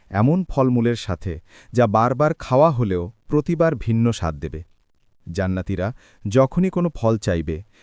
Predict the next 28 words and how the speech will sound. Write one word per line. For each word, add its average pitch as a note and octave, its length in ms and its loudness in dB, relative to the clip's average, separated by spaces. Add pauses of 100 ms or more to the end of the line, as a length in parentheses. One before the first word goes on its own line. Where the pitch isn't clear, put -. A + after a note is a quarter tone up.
(120)
তাদের G#2 220 0
সামনে A#2+ 440 0
সেটি G2 260 -4
হাজির E2 340 -4
হবে, D2 280 -8 (420)
আর G2+ 140 0
তারা G2+ 240 0
প্রতিবার A2+ 580 0 (300)
নতুন B2 360 0
স্বাদ A2 440 -2
ও G2+ 80 4
আনন্দ G2+ 400 0
অনুভব F2 380 0 (100)
করবে। D2+ 320 -10 (600)
সেখানে G#2+ 380 -2
নেই G2 280 0
কোনো G#2 240 -2
মৌসুমী G2 440 -2
সীমাবদ্ধতা, F#2+ 800 -4 (400)
নেই D3+ 220 4
কোনো C#3+ 240 -2
অভাব, F#2+ 440 0 (380)
নেই C3+ 260 2
কোনো C#3+ 260 -4
ক্ষুধার F2 460 -4
কষ্ট। - 320 -10 (960)
জান্নাতের E2+ 540 -4
নদীগুলো E2+ 600 -4